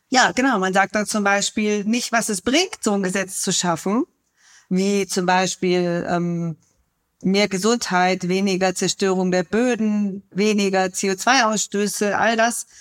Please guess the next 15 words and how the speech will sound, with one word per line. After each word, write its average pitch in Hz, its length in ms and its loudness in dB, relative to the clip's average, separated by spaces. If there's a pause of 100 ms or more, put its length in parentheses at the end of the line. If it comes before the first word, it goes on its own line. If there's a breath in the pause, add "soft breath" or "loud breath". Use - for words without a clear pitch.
(120)
kommt 214 240 0
ja 214 100 2
nicht 202 220 -2
vor, 233 240 2
sondern 180 280 0
es 170 140 -6
werden 196 200 0
dann 196 120 0
eben 190 220 0
nur 202 160 0
die 208 100 0
Nachteile 185 720 0
und 175 160 -4
die 196 80 0
Auswirkungen 180 720 -2